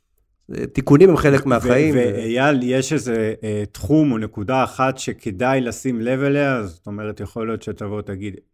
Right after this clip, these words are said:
Speaker 2: "תראו, אם ארצות הברית תעלה ריבית ארבע פעמים ולא שלוש פעמים בשנה הבאה, שימו לב לזה."
Speaker 1: אז אני חושב שמה שצריך לשים לב זה בדיוק את מה שהתחיל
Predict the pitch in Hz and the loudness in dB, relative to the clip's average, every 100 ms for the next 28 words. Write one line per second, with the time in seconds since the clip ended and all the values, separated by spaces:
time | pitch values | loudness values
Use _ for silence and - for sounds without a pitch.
0 | _ _ 139 139 160 - 139 147 127 113 | _ _ 2 4 2 2 2 2 2 -2
1 | 135 131 143 139 143 123 123 131 123 131 | -4 -2 0 0 0 0 0 -2 -2 -2
2 | 139 139 _ _ 170 180 160 151 135 139 | -2 -6 _ _ 2 4 2 2 2 2
3 | 139 117 123 - 110 147 151 127 117 117 | 0 -2 -6 -6 -4 -4 -4 -4 -2 -2
4 | 120 107 113 107 110 101 113 123 _ _ | -4 -4 -6 -8 -6 -6 -6 -8 _ _
5 | _ - 143 151 135 117 98 98 85 82 | _ -2 4 6 8 4 2 -2 -6 -10
6 | 95 95 101 104 101 120 107 147 - 123 | -10 -8 -6 -6 -6 -2 0 0 2 0
7 | 135 135 135 - 113 139 123 131 110 107 | 0 -2 -6 -6 -6 -2 0 0 -2 -6
8 | 98 101 113 135 127 117 113 107 - - | -6 -2 -2 -2 -4 -6 -4 -6 -6 -2
9 | 147 127 | 0 0